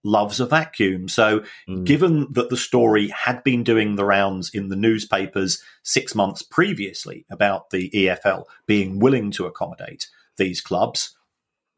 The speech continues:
Speaker 1: then you can see why people thought, "Well, it, it might happen again."
Speaker 2: Yeah, it, it wasn't a good look for the E F L that Boris Johnson was more outspoken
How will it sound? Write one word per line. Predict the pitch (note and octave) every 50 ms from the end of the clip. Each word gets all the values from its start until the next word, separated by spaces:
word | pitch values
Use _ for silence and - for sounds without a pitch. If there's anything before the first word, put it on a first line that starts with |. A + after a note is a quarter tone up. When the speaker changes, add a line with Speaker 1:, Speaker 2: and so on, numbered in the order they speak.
| _ _ -
Speaker 1:
then | G2+ B2 A#2+ B2+
you | C3 C3
can | - B2+ A#2+
see | - - C3 C3
why | A#2+ A#2+ B2 A#2+
people | B2 - B2+ B2 - B2+ B2
thought, | - - C3 C3+ - - -
"Well, | D3 C#3+ A#2
it, | F#2 -
it | G#2+ G#2
might | A2 A2+ B2 -
happen | - B2+ A#2+ - B2 B2
again." | B2 - E3+ D#3+ F2 - _ _ _ _ _ _ _ _ _ _ - - - - - - - - - - - _ _ -
Speaker 2:
Yeah, | - - A2
it, | A#2 - - - - G2+ - - -
it | - B2
wasn't | A#2 B2+ C#3+ C3+ D#3 C#3+ A#2+
a | G#2+
good | G#2+ A2 G2
look | A2+ A2+ G#2+ -
for | -
the | F#2 F#2+
E | F#2+ F#2+ F#2+ F#2+
F | F#2 F2 -
L | F#2+ F#2 F#2 F#2
that | F2 F#2 F#2 F2+ E2+ - - - - - - - -
Boris | _ A2 G#2 G2+ F#2+ -
Johnson | - - G#2 G2+ G#2 - - F#2 E2+ E2 E2 E2+ D2 - - _
was | F#2 F2+ F#2 F2 -
more | F#2+ F#2 F2+ E2+ F2
outspoken | F2+ - - - - F2+ F2+ F2 - F2+ E2 E2 E2+